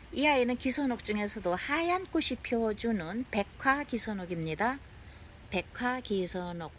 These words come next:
만 원씩 보내드립니다. 꽃봉오리들 있습니다. 꽃 피려고 이래고 꽃봉오리들 있죠? 수입으로 들어온 아이고요. 뿌리 좋아요. 현재 뿌리 좋아요.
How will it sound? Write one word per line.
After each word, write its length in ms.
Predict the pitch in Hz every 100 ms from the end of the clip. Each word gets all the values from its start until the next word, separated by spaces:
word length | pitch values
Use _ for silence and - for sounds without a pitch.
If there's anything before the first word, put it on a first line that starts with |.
| - -
만 240 | 180 208
원씩 380 | 214 208 208 -
보내드립니다. 680 | 180 170 165 160 156 151 147
꽃봉오리들 680 | 285 269 302 277 233 175 165
있습니다. 920 | 165 - 160 156 147 147 147 175 233 -
꽃 120 | 254
피려고 640 | - 175 156 196 247 254
이래고 340 | 240 175 160 165
꽃봉오리들 760 | - - 240 190 170 160 175
있죠? 420 | 165 165 - 302 311 - - - - -
수입으로 500 | - 370 381 370 359
들어온 380 | 262 247 226 190
아이고요. 480 | 180 180 175 185 -
뿌리 220 | 330 320
좋아요. 580 | 185 180 160 143 131 131 - - - - - -
현재 360 | 202 175 147 180
뿌리 220 | 254 233
좋아요. 760 | 214 151 139 147 135 156 247